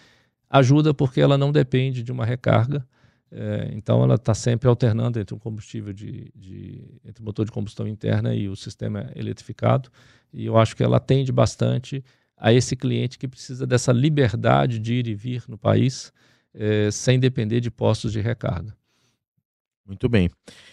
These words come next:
Speaker 2: E, João, pra gente concluir aqui a nossa conversa de hoje, queria que você deixasse uma mensagem que é bastante importante.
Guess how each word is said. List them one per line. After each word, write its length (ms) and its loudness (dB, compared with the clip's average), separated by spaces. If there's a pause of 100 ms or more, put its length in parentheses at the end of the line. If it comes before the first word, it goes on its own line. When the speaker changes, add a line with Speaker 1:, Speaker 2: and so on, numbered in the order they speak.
(140)
Speaker 2:
E, 80 -12
João, 240 4
pra 160 4
gente 300 4
concluir 520 4
aqui 440 2
a 120 -8
nossa 260 0
conversa 680 2 (140)
de 220 -6
hoje, 500 2 (480)
queria 160 -4
que 100 -4
você 260 6
deixasse 800 4 (100)
uma 160 2
mensagem 760 2 (520)
que 120 -4
é 60 2
bastante 420 2
importante. 600 -2